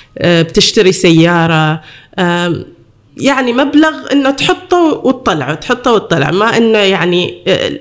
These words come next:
تخليه كتوفير. وفي حساب للطوارئ، طبعًا هذا جدًا مهم ومعظم الناس ما عندها، لأنه لما يجيها طوارئ وتتأزم تاخذ قرض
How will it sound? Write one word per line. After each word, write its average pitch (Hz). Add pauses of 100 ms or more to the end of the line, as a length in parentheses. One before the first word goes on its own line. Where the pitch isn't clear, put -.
(140)
تخليه 170
كتوفير. 160 (400)
وفي - (180)
حساب 247
للطوارئ، 208 (160)
طبعًا 208
هذا 226
جدًا 226
مهم 156
ومعظم 220
الناس 247
ما 214
عندها، 151
لأنه 226
لما 240
يجيها 233
طوارئ 208
وتتأزم 277 (220)
تاخذ 202
قرض -